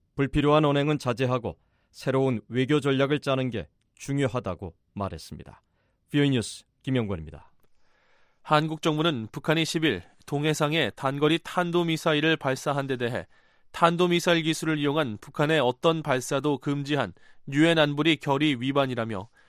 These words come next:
Speaker 2: 안보리 산하 대북 제재 위원회에 대응을 요구하는 내용의 서한을 발송한 것으로 전해졌습니다.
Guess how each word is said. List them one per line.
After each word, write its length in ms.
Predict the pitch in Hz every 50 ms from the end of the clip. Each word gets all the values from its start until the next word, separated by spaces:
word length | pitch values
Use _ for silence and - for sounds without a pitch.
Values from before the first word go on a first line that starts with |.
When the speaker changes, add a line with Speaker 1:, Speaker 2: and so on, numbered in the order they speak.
| - - _ _ -
Speaker 2:
안보리 400 | - 131 143 151 156 170 170 180
산하 340 | - 170 160 165 139 98 95 -
대북 400 | - 147 143 147 151 160 165 -
제재 400 | - - 156 151 139 156 156 147
위원회에 560 | 139 139 143 139 135 120 139 139 120 90 95 - _ -
대응을 420 | - 139 143 147 143 156 160 151
요구하는 420 | 143 143 135 127 139 135 135 135 131
내용의 400 | 123 117 113 110 113 127 131 120 _ _ _ _
서한을 500 | - - - 156 151 143 156 151 165 170
발송한 540 | - - 135 127 - - 143 143 139 135 127
것으로 320 | 123 117 - - 117 110
전해졌습니다. 760 | 98 - 117 113 101 107 87 - - 98 92 85 82 76 -